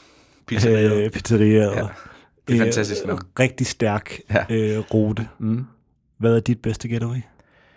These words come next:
Speaker 1: Øhm, det tror jeg, hvis det ikke må være sådan et sommerhus, så synes jeg, altså, jeg synes fantasien om,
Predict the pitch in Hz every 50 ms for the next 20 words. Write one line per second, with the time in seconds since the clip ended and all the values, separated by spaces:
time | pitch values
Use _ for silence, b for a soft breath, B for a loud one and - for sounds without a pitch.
0 | b b b b b _ - 104 104 104 101 98 95 95 98 98 95 95 92 92
1 | 92 90 - - 107 107 107 104 - _ - - - - - - 117 113 107 104
2 | 98 95 92 92 95 95 95 95 82 - _ _ _ _ _ _ _ - 98 104
3 | 101 - 117 110 120 113 127 127 120 95 107 101 98 95 95 92 - 104 101 95
4 | - - - - - - 113 104 107 120 123 117 117 104 - - - - 101 92
5 | - 104 95 98 104 98 101 - _ _ b b b b b b b b b b
6 | b b - 95 95 101 90 - - _ b b b b b b b _ _ _
7 | _ _ _ _ _ _ _ _ _ - - 87 107 110 - - 123 110 101 104
8 | 101 - - - 143 131 104 104 104 101 95 -